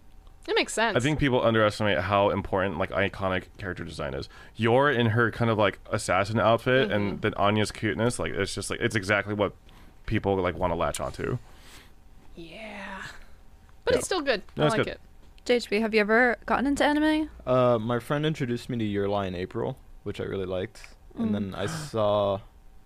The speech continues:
Speaker 4: oh, I've seen the mo-, I've seen movies like,
Speaker 1: Don't
Speaker 4: um,
Speaker 1: say it.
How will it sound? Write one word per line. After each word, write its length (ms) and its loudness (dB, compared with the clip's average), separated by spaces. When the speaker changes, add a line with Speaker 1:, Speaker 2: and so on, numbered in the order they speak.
Speaker 4:
oh, 200 2
I've 140 4
seen 200 -2
the 80 0
mo-, 260 0
I've 140 2
seen 180 0
movies 360 0
like, 200 0
Speaker 1:
Don't 180 -2
Speaker 4:
um, 40 -4
Speaker 1:
say 220 -2
it. 120 -6